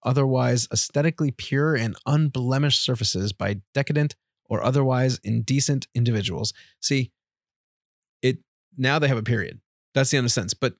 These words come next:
it seems like that should have gone on. It doesn't seem like that is the end of that sentence. <laughs> Next sentence. Whether its application is intentional or a result of boredom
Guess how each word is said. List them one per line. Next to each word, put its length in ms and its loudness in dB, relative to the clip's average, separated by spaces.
it 180 -4
seems 380 0
like 140 -2
that 180 0
should 360 2
have 120 0
gone 220 -6
on. 200 -14
It 120 0
doesn't 260 2
seem 380 0
like 200 -2
that 180 -2
is 400 -6
the 140 0
end 100 0
of 80 -6
that 120 -4
sentence. 600 -4
<laughs> 20 -4
Next 220 0
sentence. 480 0
Whether 380 2
its 260 0
application 720 0
is 200 -2
intentional 640 0
or 280 0
a 60 0
result 480 0
of 180 -4
boredom 440 -2